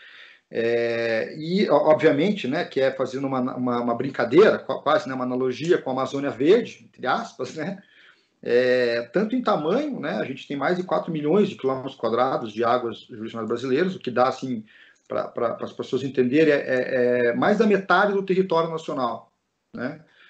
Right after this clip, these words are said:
É, e nessa Amazônia Ju-, essa Amazônia Azul a gente tem riquezas, é, é, inimagináveis, né? Desde a questão do petróleo, que ela é mais conhecida,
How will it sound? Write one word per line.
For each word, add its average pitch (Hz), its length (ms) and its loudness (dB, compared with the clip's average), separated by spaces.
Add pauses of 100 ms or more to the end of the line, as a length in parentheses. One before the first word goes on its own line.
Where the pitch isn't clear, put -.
(460)
É, 104 1120 0 (240)
e 143 280 -6
nessa 170 260 2
Amazônia 170 460 4
Ju-, 147 520 2
essa 143 200 -4
Amazônia 160 320 -2
Azul 156 200 4
a 175 40 4
gente 185 160 -4
tem 180 100 2
riquezas, 185 840 0
é, 151 680 0 (300)
é, 131 280 -4
inimagináveis, 185 720 4
né? 135 100 2
Desde 190 300 4
a - 20 2
questão 165 240 -8
do 160 80 -8
petróleo, 147 520 0
que - 80 -2
ela 123 100 0
é - 20 0
mais 127 200 -2
conhecida, 165 640 -2